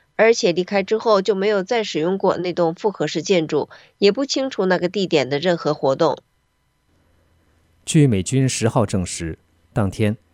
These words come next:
Speaker 2: 美军对也门胡塞武装控制区的更多设备和导弹发动了攻击。美军中央司令部在社交媒体上指出，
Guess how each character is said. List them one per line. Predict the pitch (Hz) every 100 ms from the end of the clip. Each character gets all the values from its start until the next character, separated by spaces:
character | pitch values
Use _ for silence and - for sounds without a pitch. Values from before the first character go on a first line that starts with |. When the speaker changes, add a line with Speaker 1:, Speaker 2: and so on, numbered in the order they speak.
| _ _
Speaker 2:
美 | 123 113
军 | 160 160
对 | 165
也 | 107 85
门 | 98
胡 | - 113
塞 | 151 117
武 | 82
装 | 104 107
控 | - 110
制 | 90
区 | - 107
的 | 98
更 | - 135
多 | 110 127
设 | - 127
备 | 101
和 | 87 110
导 | 78 73
弹 | 98 85
发 | - 92
动 | 98 95
了 | 78
攻 | 90 95
击。 | 98 107 107 _ _ _ _ _ _
美 | 123 120
军 | 151 147
中 | 160
央 | 156
司 | 151 160
令 | 147
部 | 139 123
在 | 110 107
社 | - 107
交 | 101
媒 | 95 107
体 | 95
上 | 78 90
指 | 85 71
出， | - 92 92